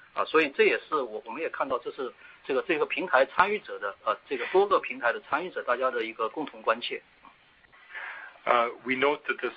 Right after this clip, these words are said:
Speaker 2: uh, issue of connectivity and openness, uh, is also of concern to our, our merchants and consumers. Uh, for, uh, merchants and in particular for S M Es, uh, it would, uh, certainly reduce their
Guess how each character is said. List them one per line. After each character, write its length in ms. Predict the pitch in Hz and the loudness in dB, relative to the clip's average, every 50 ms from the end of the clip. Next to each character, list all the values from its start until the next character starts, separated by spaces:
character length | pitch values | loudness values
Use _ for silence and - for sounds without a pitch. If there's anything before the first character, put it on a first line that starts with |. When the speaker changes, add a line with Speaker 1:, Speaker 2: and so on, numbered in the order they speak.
| - - | -6 -6
Speaker 2:
uh, 200 | 113 104 104 107 117 120 | -4 -4 -4 -4 -2 0
issue 320 | 120 - - - 123 113 | 0 2 2 0 0 -2
of 80 | 104 - | -4 -4
connectivity 800 | - - - 123 113 107 104 - - - 123 117 113 110 104 95 | -4 0 2 2 2 0 -2 -8 -6 -4 -4 -4 -6 -8 -12 -10
and 20 | - | -8
openness, 440 | 98 104 117 - 127 113 117 113 - - - | -6 -8 -6 -4 -2 0 0 0 -2 -2 0
uh, 120 | - - - 90 - - | 0 0 0 0 -4 -12
is 80 | - - | -10 -4
also 440 | 104 107 123 - - - 110 98 | 0 0 0 0 0 -2 0 0
of 80 | 95 92 - | 0 0 -4
concern 540 | - 104 95 - - - 104 101 98 98 - - - | -6 -6 -6 -4 0 0 2 2 0 0 0 0 0
to 140 | 104 95 | 0 0
our, 180 | 90 87 87 85 - 87 | -2 -4 -4 -6 -8 -8
our 80 | 87 | -10
merchants 520 | 90 95 101 110 110 - - 117 107 - - - - - 92 | -4 0 2 2 4 4 2 2 0 -4 -8 -10 -6 -4 -4
and 160 | 92 92 - | -4 -4 -2
consumers. 540 | - - 92 - - - 110 113 120 123 120 - - - - - - - - - - - - - - | -4 -4 -4 -2 -2 -2 0 4 4 4 2 2 -4 -12 -10 -8 -8 -6 -8 -8 -8 -10 -6 4 8
Uh, 460 | 107 104 104 104 104 101 101 104 104 101 - - - | 10 10 10 10 6 0 -2 -4 -6 -8 -8 -4 0
for, 380 | 120 113 107 107 104 107 101 - - - - - | 2 4 4 4 2 2 -2 -8 -16 -10 -6 -4
uh, 180 | 101 98 92 92 - - - - _ _ | -2 -2 -4 -6 -10 -14 -18 -20 _ _
merchants 520 | - 113 - 127 127 - - 135 123 117 - | 4 8 8 10 10 8 6 2 0 -4 -4
and 120 | - 107 101 | -4 -2 -2
in 100 | 107 110 | -2 -4
particular 540 | - 101 - - 120 120 - 123 104 98 - - | -6 -8 -6 -6 -6 -6 -4 -2 0 0 0 2
for 120 | - 104 - 117 | 2 2 6 8
S 160 | 117 117 - - 107 | 8 8 8 6 -4
M 180 | 92 90 98 | -4 -4 -4
Es, 240 | 120 127 101 87 - - - - - - - - - - - - - | -4 -6 -6 -8 -10 -14 -16 -16 -14 -14 -12 -14 -14 -16 -4 2 6
uh, 320 | 92 92 92 90 90 92 - - - | 6 6 6 4 0 -2 -4 -4 -6
it 140 | 113 113 110 - 110 | -6 -6 -6 -6 -6
would, 180 | 110 110 104 - - | -6 -6 -6 -6 -8
uh, 240 | 107 95 92 - 92 87 - - | -10 -10 -8 -8 -10 -12 -6 -2
certainly 340 | - 110 101 92 107 104 101 | 0 0 0 0 -2 -4 -4
reduce 440 | 92 95 92 - - - 101 95 92 - - - | -2 -2 -4 -2 -4 -4 -2 -4 -4 -4 -2 0
their 280 | 98 92 87 87 82 | 0 2 2 0 -4